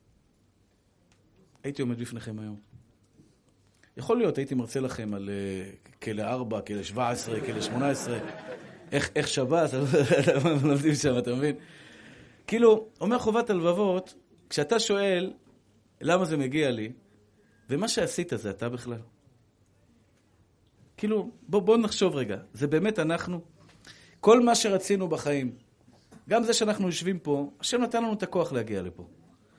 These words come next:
השם נתן לנו את היכולת להגיע לפה. אנחנו רק רצינו. הקדוש ברוך הוא משלם שכר על הרצון. אבל אומר לך הקדוש ברוך הוא, "מי הקדימני ואשלם?"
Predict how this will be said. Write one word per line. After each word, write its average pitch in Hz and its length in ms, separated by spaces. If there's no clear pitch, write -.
השם 214 180
נתן 208 220
לנו 190 80
את 170 100
היכולת 147 400
להגיע 107 300
לפה. 95 280
אנחנו 196 220
רק 247 200
רצינו. 226 460
הקדוש 208 280
ברוך 196 120
הוא 208 100
משלם 185 240
שכר 160 280
על 151 100
הרצון. 123 400
אבל 135 140
אומר 185 120
לך 190 80
הקדוש 170 340
ברוך 151 260
הוא, 160 300
"מי 156 100
הקדימני 135 460
ואשלם?" 101 460